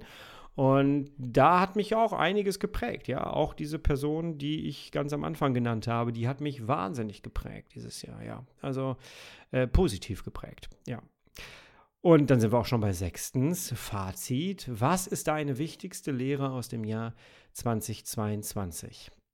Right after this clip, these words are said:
Hm. Jetzt überlege ich kurz.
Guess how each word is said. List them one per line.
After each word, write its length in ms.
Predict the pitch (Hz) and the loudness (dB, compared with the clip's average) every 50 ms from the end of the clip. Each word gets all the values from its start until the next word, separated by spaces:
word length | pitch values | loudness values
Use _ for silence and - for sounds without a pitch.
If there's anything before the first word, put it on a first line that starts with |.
| - - - - | -20 -16 -10 -8
Hm. 160 | 123 113 107 - - - - _ _ _ _ _ _ _ _ _ - - - - - _ _ _ | -6 -6 -8 -10 -16 -20 -20 _ _ _ _ _ _ _ _ _ -20 -20 -20 -20 -20 _ _ _
Jetzt 160 | _ - - | _ -12 -8
überlege 380 | 147 123 120 120 120 120 131 139 | -6 -4 -4 -2 -2 0 0 0
ich 120 | 139 135 | 0 0
kurz. 340 | - 156 165 170 - - - | 2 2 2 0 0 -6 -14